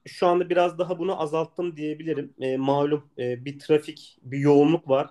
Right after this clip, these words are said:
Eskiden sanki bu kadar bir yoğunluk yoktu. <laughs> Bunu da eklemiş olayım. E, örnek veriyorum. Bandırma'dan Antalya'ya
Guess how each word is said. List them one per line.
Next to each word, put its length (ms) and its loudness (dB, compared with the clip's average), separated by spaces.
Eskiden 360 -2
sanki 360 -4
bu 80 -14
kadar 300 -2
bir 60 -12
yoğunluk 400 2
yoktu. 400 -6
<laughs> 40 -12
Bunu 180 -4
da 60 -2
eklemiş 440 -8
olayım. 320 -12
E, 360 -4
örnek 380 0
veriyorum. 400 -2
Bandırma'dan 720 4
Antalya'ya 920 -2